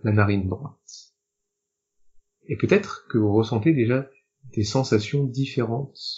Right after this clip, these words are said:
par rapport à tout à l'heure, peut-être de nouvelles sensations, de sensations que vous connaissez déjà.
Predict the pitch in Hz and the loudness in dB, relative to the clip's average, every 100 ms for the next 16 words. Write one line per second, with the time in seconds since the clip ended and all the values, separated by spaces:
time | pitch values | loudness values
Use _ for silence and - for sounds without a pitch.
0 | - 107 107 117 110 107 - 98 113 156 | -8 -6 -2 2 0 0 -2 2 2 0
1 | - - _ _ _ - 120 110 107 113 | -6 -18 _ _ _ -2 2 4 4 6
2 | 135 131 127 127 120 107 104 - 202 147 | 6 6 4 2 -4 -4 -4 -2 -2 -2
3 | 107 110 107 139 147 123 - 110 104 110 | -2 0 0 2 0 0 0 0 0 0
4 | 110 104 101 | 4 4 2